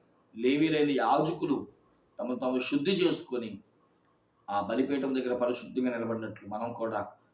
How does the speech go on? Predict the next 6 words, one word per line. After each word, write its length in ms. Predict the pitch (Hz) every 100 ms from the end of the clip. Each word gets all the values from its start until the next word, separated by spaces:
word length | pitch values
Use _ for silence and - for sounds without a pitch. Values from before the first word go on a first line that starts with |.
| _
క్రీస్తు 380 | 110 131 143 -
ఎదుట 320 | 127 127 123
పరిశుద్ధంగా 480 | 117 113 123 113 117
నిలబడే 480 | 113 110 110 107 - -
ధన్యతా 440 | - 143 156 - 151
భాగ్యము 640 | 117 107 98 101 101 98